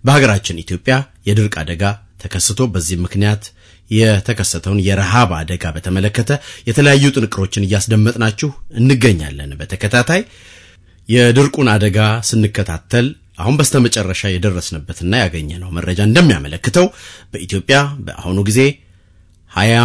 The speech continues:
ሚሊዮን ሰዎች ለረሃብ አደጋ ተጋልጠዋል። ይህ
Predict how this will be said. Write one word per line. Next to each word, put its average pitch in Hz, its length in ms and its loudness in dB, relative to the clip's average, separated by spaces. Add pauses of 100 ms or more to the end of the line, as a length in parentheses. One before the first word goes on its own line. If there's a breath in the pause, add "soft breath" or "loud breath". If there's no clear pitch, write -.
(200)
ሚሊዮን 117 540 6
ሰዎች 131 440 2 (100)
ለረሃብ 147 340 2
አደጋ 147 340 2
ተጋልጠዋል። 78 600 -12 (380)
ይህ 110 260 2